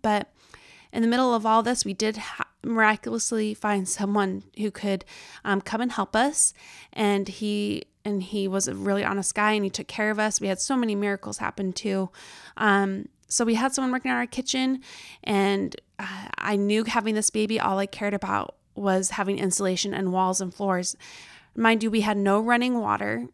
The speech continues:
in the kitchen, no cabinets, no counters, nothing still there. But I was so pleased that when our baby was born, we at least didn't have him exposed to the elements. Well, nine days into his, after his birth, he,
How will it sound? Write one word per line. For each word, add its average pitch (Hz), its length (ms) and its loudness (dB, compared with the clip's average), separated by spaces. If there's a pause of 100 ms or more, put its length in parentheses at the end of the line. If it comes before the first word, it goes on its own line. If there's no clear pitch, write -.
(140)
in 214 120 0
the 208 80 0
kitchen, 208 560 -4 (600)
no 202 220 4
cabinets, 208 640 0
no 185 100 2
counters, 202 640 2 (100)
nothing 208 440 0
still 202 240 -2
there. 185 320 2 (400)
But 226 100 -2
I 220 60 4
was 208 160 2
so 208 640 4
pleased 196 560 0
that 196 220 0
when 202 160 -2
our 190 100 -4
baby 196 240 0
was 196 180 -4
born, 185 440 -2 (340)
we 214 180 2
at 190 120 0
least 202 520 -2
didn't 196 260 -4
have 190 340 -2
him 196 240 -4
exposed 185 520 -4
to 196 80 -4
the 196 120 -4
elements. - 640 -6 (500)
Well, 214 220 0
nine 220 280 2
days 233 340 0
into 277 360 -2
his, 208 440 -4
after 208 280 -6
his 196 140 -4
birth, 220 340 -2
he, 202 560 -6